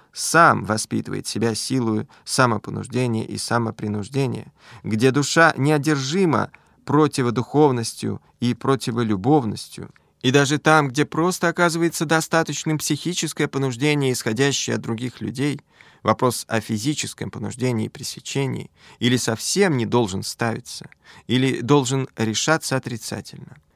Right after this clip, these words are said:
Пока обращение к очевидности и любви или к разумно-волевому началу человека, смотри примечание «Звездочка»,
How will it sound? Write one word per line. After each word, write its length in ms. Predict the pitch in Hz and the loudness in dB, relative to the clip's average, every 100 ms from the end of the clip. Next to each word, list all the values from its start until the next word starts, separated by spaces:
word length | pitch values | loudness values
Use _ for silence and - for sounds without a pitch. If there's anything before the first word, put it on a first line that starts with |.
| _ _ _ | _ _ _
Пока 280 | 135 185 180 | 2 6 6
обращение 600 | 160 165 - 180 170 156 | 6 2 4 4 4 0
к 80 | |
очевидности 640 | 139 - 151 151 147 - 151 | -2 -2 0 0 -2 -2 -2
и 40 | |
любви 400 | 135 127 117 113 | -2 -2 -2 -2
или 260 | 101 117 120 | 0 0 0
к 100 | 120 | 0
разумно-волевому 1040 | 131 123 151 147 135 135 127 123 151 139 | 0 2 0 2 0 0 -2 0 2 2
началу 540 | 131 131 - 135 135 123 | 0 -2 0 0 2 0
человека, 680 | - 117 117 127 131 - 107 | -2 -2 0 0 -2 -4 -8
смотри 340 | - 110 113 | -6 -6 -6
примечание 520 | - 110 - 120 113 | -6 -8 -4 -4 -4
«Звездочка», 680 | 120 117 120 120 - 107 | -6 -4 -4 -6 -10 -12